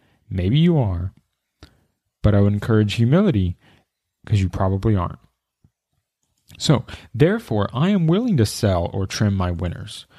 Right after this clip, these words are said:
when I believe it improves my potential returns and reduces my risk. I've done a whole podcast episode on this idea of value trading and how I implement that. But that's also a key aspect of why I produce this podcast episode, because I think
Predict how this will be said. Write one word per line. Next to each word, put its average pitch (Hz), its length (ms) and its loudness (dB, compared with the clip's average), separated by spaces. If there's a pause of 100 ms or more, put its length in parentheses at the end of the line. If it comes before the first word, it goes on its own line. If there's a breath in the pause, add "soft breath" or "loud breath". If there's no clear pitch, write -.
(180 soft breath)
when 123 140 2
I 120 60 4
believe 117 280 4
it 120 60 6
improves 123 560 4
my 143 120 0
potential 147 420 -2
returns 107 460 -2
and 113 100 -2
reduces 104 420 -2
my 117 80 -2
risk. - 500 -8 (720 loud breath)
I've 113 80 -10
done 113 120 4
a 107 40 4
whole 127 240 4
podcast 131 640 -2
episode 101 320 2
on 101 120 2
this 101 180 2
idea 101 240 4
of 98 80 2
value 101 400 2
trading 104 380 0
and 95 100 0
how 98 180 -2
I 98 80 0
implement 104 440 -2
that. - 280 -10 (260 loud breath)
But 143 120 2
that's 180 160 2
also 175 240 2
a 165 80 2
key 190 360 0
aspect 156 460 0
of 123 100 -2
why 110 280 2
I 110 60 2
produce 101 360 0
this 98 220 -4
podcast 160 600 -4
episode, - 460 -6 (300 loud breath)
because - 180 2
I 147 80 6
think 160 300 -2